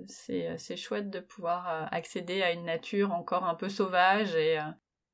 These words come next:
et de pouvoir aussi bien marcher, euh, que de profiter de la, de la mer. Bon, alors pas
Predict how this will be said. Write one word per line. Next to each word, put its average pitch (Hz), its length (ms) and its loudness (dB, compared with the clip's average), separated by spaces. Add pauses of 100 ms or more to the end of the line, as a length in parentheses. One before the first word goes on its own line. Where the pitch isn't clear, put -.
et 175 80 -2
de 170 60 -10
pouvoir 180 380 0
aussi 185 260 -4
bien 175 180 0
marcher, 185 640 -2
euh, 165 220 -2
que 165 400 -2
de 160 100 -4
profiter - 500 -6
de - 80 -6
la, 156 360 -2
de - 100 -6
la 160 120 2
mer. 175 220 0
Bon, 165 180 -2
alors - 440 -2
pas 190 380 10